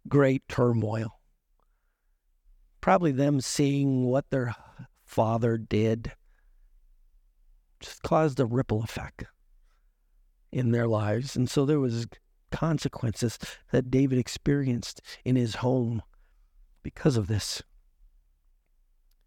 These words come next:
God wants to continually remind us that se-, sin is deadly and destructive. And so he didn't pout because of it. He didn't get bitter and angry at God. He cherished the fact that God had forgiven him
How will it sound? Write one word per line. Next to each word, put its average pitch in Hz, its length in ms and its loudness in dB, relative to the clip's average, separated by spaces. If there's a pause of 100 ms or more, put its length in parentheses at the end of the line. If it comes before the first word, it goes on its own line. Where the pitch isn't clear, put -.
(440)
God 139 220 2
wants 127 280 2
to 123 200 2
continually 127 520 2
remind 117 320 2
us 113 160 -2
that 110 120 -2
se-, 123 380 -2
sin 135 300 0
is 117 160 0
deadly 123 520 0
and 110 180 -2
destructive. 107 760 -6 (600)
And 147 120 0
so 165 140 4
he 147 180 2
didn't 160 380 2
pout 151 320 0
because 156 320 0
of 156 80 0
it. 139 60 2
He 175 100 4
didn't 175 160 0
get 151 220 0
bitter 143 300 2
and 143 140 2
angry 131 420 2
at 113 100 -6
God. 123 420 0 (1040)
He 123 240 -6
cherished 139 460 0
the 127 80 -6
fact 123 180 0
that 120 120 0
God 120 260 0
had 117 100 -4
forgiven 117 480 -2
him 110 220 -6